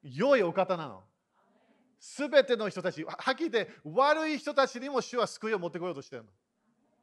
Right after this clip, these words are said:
でもここで私たちこの方を受け入れた、すなわちその名を信じた人々には神の子供となる特権をお与えになった。みんな今日理解してね、権威あるの。隣の人に「権威あるよ」って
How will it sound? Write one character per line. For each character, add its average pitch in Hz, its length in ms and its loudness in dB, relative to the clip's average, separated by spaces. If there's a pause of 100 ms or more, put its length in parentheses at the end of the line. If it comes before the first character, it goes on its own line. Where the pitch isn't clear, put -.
(1300)
で 180 80 -6
も 196 80 -2
こ 202 140 -2
こ 208 100 0
で 226 340 0
私 190 340 2
た 196 100 -4
ち 156 80 -8
こ 220 120 -2
の 214 120 -2
方 180 720 0
を - 20 2
受 151 80 -2
け 185 80 0
入 185 60 2
れ 180 80 0
た、 165 260 0 (160)
す - 160 -14
な 190 60 2
わ 175 80 2
ち 165 100 -6
そ 180 140 -8
の 160 120 -2
名 160 360 2
を 220 80 6
信 170 260 -6
じ 143 100 -14
た 156 80 0
人 143 200 -4
々 131 200 -10
に 127 120 -10
は 147 240 0 (180)
神 202 340 2
の 170 140 0
子 165 140 0
供 165 200 0
と 156 120 -2
な 143 100 -2
る 135 120 -4
特 151 220 -6
権 143 220 -8
を 147 100 -12
お 120 60 -8
与 117 160 -10
え 113 60 -12
に 110 60 -20
な 95 80 -20
っ - 20 -20
た。 - 160 -20 (720)
み 170 140 -10
ん - 20 -12
な 170 120 -2
今 190 200 -2
日 143 60 -6
理 156 100 -6
解 175 160 2
し 170 80 -12
て 170 80 -4
ね、 185 320 -10
権 - 240 -8
威 135 80 -8
あ 113 60 -8
る 113 100 -14
の。 95 80 -20 (1200)
隣 190 160 -2
の 180 40 -4
人 160 100 -8
に 147 120 -10
「権 190 140 -6
威 170 80 -4
あ 160 80 0
る 160 60 -6
よ」 160 100 -2
っ 147 40 -6
て - 40 -20